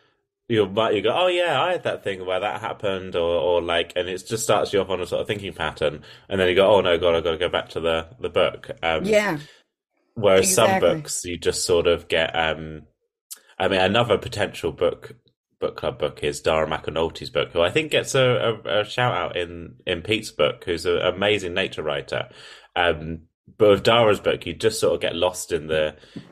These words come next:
Speaker 1: in the sort of nature writing. Um, and I
Speaker 2: Mm.
Speaker 1: think where I'm not someone that, um, knows a lot about birds or, or the sort of stuff that Dara writes about,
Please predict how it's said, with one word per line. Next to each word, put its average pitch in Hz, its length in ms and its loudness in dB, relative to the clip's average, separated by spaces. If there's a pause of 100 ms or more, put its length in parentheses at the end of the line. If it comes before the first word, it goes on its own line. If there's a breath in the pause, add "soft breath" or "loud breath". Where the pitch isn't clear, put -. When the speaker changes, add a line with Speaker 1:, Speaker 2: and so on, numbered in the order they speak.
Speaker 1:
in 87 80 -8
the 76 80 -6
sort 78 240 -2
of 87 40 -6
nature 87 360 0
writing. 69 540 -2 (420 soft breath)
Um, 82 240 0
and - 20 2
I 80 100 2
Speaker 2:
Mm. 78 40 -4
Speaker 1:
think 87 160 0
where 85 180 4
I'm 82 240 0
not 82 180 -2
someone 78 380 -4
that, 78 260 -4
um, 76 440 -4
knows 80 320 0
a 82 40 -2
lot - 120 0
about - 280 -4
birds 80 460 0
or, 71 260 -2
or 73 140 -4
the 71 80 -10
sort - 180 -10
of - 60 -14
stuff 76 220 -8
that - 260 -4
Dara 73 240 0
writes 78 300 -2
about, - 360 -6